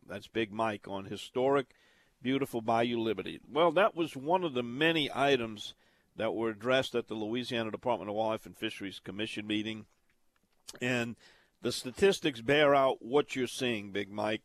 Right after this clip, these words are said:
There are more alligators out there maybe than we've ever had in Louisiana. It's, uh,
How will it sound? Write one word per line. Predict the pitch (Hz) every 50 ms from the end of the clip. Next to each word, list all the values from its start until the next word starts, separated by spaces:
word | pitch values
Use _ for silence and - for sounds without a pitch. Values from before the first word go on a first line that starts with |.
| _ -
There | 104 113 131
are | 131 123 120
more | 117 113 127 131 139 135 -
alligators | - 113 127 135 131 123 117 131 127 127 120 120 113 123
out | 120 113 123 120 -
there | 127 117 117 120
maybe | 120 117 117 123 123 123 117
than | 117 113 113
we've | 117 113 117 110 -
ever | - 127 139 127 120 110
had | 107 107 101 98 98 98 - _ _ _ _ _ _ _ _
in | - 95 107
Louisiana. | 107 110 113 117 123 113 110 113 113 113 113 113 113 117
It's, | 117 110 - - - -
uh, | 110 107 110 113 110